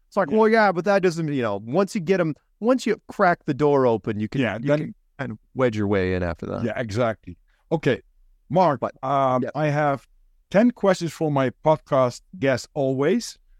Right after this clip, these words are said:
Speaker 1: Okay,
Speaker 2: I'm gonna
Speaker 1: hit
Speaker 2: leave
Speaker 1: me.
Speaker 2: them for, uh, a little bit, uh, probably for the, for the last couple of minutes, because I got some questions from some listeners and from some, uh, uh, some people around, and I have basically two slides of all, <laughs> no, not this one,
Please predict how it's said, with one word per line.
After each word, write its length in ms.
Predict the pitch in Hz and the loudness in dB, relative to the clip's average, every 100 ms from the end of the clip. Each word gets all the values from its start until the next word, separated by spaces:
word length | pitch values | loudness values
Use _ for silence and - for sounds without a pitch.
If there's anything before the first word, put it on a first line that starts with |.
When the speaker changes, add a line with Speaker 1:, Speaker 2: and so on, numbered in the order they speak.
| _ 131 | _ -4
Speaker 1:
Okay, 200 | 156 143 | 0 0
Speaker 2:
I'm 40 | |
gonna 140 | 165 | 2
Speaker 1:
hit 80 | 160 | 2
Speaker 2:
leave 80 | 220 | 2
Speaker 1:
me. 60 | 147 | 2
Speaker 2:
them 120 | 196 | 0
for, 520 | - 170 165 156 139 - _ _ 139 | -2 2 2 2 -2 -10 _ _ -8
uh, 160 | 143 147 | -6 -2
a 40 | |
little 220 | 151 185 | 0 0
bit, 280 | 139 160 143 _ | 2 -2 -2 _
uh, 400 | 139 135 131 127 - | -8 -6 -4 -6 -8
probably 360 | - 190 151 147 | -4 -4 -2 -2
for 160 | - 143 | -2 -4
the, 100 | 113 | -2
for 140 | 147 | 0
the 80 | 135 | 2
last 320 | 139 135 - | 2 2 0
couple 220 | 127 120 | -4 -2
of 100 | 98 | -6
minutes, 340 | 117 156 120 113 | 0 2 2 -2
because 340 | 127 170 160 156 | -4 -2 -2 -2
I 80 | |
got 200 | 143 185 | 0 0
some 180 | - 185 | 0 -6
questions 400 | - 160 - 135 | 0 0 0 -8
from 200 | - 139 | -4 -4
some 220 | - 120 | -2 -4
listeners 540 | 110 135 151 - 143 127 | 0 -2 -2 -2 -2 0
and 120 | 117 | -4
from 240 | 117 107 | -4 -6
some, 240 | 98 110 110 | -4 -4 -2
uh, 220 | 101 95 - _ _ _ _ | -2 -4 -8 _ _ _ _
uh, 120 | 110 | -4
some 220 | 113 127 | -2 -4
people 360 | 113 165 156 131 | 0 0 0 -2
around, 300 | 120 131 131 | 2 0 0
and 120 | 139 | -2
I 100 | 127 | -2
have 260 | 135 135 - _ _ _ _ _ _ _ _ _ _ - | -2 -4 -6 _ _ _ _ _ _ _ _ _ _ -2
basically 500 | 165 147 135 123 - _ _ _ _ - | 0 0 -2 -4 -4 _ _ _ _ -2
two 200 | 214 202 | 0 0
slides 420 | - 170 160 147 | 2 4 4 4
of 140 | 139 - | -2 -2
all, 320 | 180 175 156 - _ | 2 2 2 -6 _
<laughs> 420 | - 131 - _ - | -12 -10 -12 _ -8
no, 260 | 101 104 | 0 0
not 260 | 92 107 90 | 0 -4 -4
this 240 | 110 - | -6 -4
one, 160 | 113 | -6